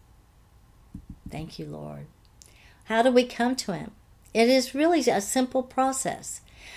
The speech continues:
We open our heart, our mind, and our mouth. We have free will to do that. We say it out loud. Confession, your belief in Jesus and accepting him as your Lord and Savior.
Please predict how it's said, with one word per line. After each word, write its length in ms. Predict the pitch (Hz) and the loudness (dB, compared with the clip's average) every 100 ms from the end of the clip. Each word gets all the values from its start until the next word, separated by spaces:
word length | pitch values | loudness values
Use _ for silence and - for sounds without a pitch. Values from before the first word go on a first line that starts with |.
| - | -6
We 200 | - 196 | 4 4
open 280 | 196 226 294 | 6 2 2
our 200 | 294 320 | 4 2
heart, 480 | 254 214 190 220 - - _ _ | 0 -2 0 -2 -6 -16 _ _
our 120 | - 208 | 0 2
mind, 600 | 190 175 170 180 202 - - | 2 0 0 -2 -6 -10 -10
and 140 | 214 240 | 0 2
our 120 | 254 | 4
mouth. 500 | 311 349 170 - - - _ - - | 2 0 -4 -10 -20 -20 _ -20 -4
We 180 | - 269 | 2 4
have 200 | 320 320 | 4 0
free 200 | - 285 | 0 0
will 200 | 254 294 | 2 0
to 140 | 285 240 | 0 0
do 180 | 233 277 | 0 0
that. 280 | 214 - - - - - - - | -2 -4 -14 -20 -20 -20 -20 2
We 120 | 262 | 2
say 320 | 262 311 349 | 6 6 6
it 100 | 339 | 6
out 220 | 285 262 | 4 2
loud. 480 | 262 277 254 165 - - _ - - _ - | 2 2 2 -2 -6 -16 _ -20 -20 _ -14
Confession, 800 | - 247 226 262 269 - 180 - - - _ _ - - | 2 2 6 4 4 2 -2 -4 -14 -20 _ _ -20 -4
your 220 | 233 269 | 4 4
belief 480 | 285 269 277 302 302 | 6 4 4 4 2
in 160 | 240 220 | 0 2
Jesus 600 | 240 254 240 175 143 - - | 2 2 2 -2 -4 -10 -2
and 100 | 208 | 0
accepting 580 | 196 - 285 302 220 190 | 0 0 0 0 -2 -2
him 380 | 180 160 160 165 - | -2 -4 -6 -10 -8
as 120 | 180 | -4
your 140 | 185 180 | -2 0
Lord 240 | 196 185 | 0 0
and 100 | 175 | -4
Savior. 560 | - 185 175 165 170 | -2 -2 -2 -6 -10